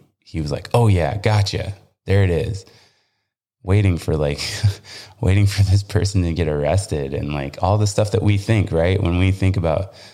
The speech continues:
"Oh, so-and-so got caught lying on the stand, they're gonna go to jail."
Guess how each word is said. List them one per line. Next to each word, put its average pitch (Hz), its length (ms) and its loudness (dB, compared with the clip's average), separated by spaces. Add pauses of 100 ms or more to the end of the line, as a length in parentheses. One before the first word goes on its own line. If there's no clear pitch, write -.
(120)
"Oh, 90 220 2
so-and-so 92 720 2
got 87 300 -2
caught - 260 -2
lying 87 260 2
on 82 120 2
the 82 60 0
stand, 85 360 0
they're 82 120 0
gonna 85 160 0
go 73 100 -2
to 107 80 -4
jail." 85 560 0